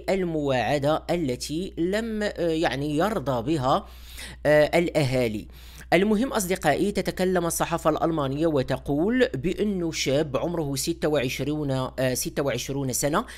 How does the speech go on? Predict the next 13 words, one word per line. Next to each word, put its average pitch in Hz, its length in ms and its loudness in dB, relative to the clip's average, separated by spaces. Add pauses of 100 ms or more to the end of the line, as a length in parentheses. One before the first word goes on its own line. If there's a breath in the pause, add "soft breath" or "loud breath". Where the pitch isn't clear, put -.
(340 loud breath)
التقى 220 460 0
مع 139 280 0
شابة 135 380 0
عمرها 131 420 0
عشرون 123 540 -2
سنة 135 360 0 (360 loud breath)
بمدينة 165 680 0
إسن 139 540 -2
وعزمها، 131 1000 -2 (240)
آه، 120 280 -2
يعني 123 500 -2
لوجبة 131 440 -2 (140)
العشاء 139 600 2